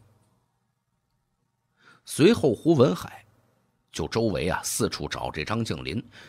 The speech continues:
确实找不着，那算了，先不找他了。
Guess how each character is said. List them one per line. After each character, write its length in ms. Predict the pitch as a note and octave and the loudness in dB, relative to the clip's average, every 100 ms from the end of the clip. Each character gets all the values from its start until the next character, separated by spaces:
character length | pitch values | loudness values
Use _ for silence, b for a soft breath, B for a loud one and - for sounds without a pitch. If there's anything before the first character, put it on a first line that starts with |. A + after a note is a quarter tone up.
| B | B
确 300 | - - B2+ | -2 6 6
实 240 | - A#2 D3+ | 6 2 0
找 240 | - A#1+ | 0 -4
不 140 | D2+ | -6
着， 300 | E2 D#2 C#3+ - _ _ _ _ _ _ | -2 0 0 -2 _ _ _ _ _ _
那 160 | F2 E2+ | -2 0
算 220 | F2 C2+ | 0 -2
了， 140 | - _ - | -4 _ -10
先 300 | - F#3+ G#3 | 6 6 8
不 180 | E3 | 4
找 240 | F2+ C2+ D2+ | 4 2 6
他 120 | C#3 | 8
了。 140 | C#3 | 8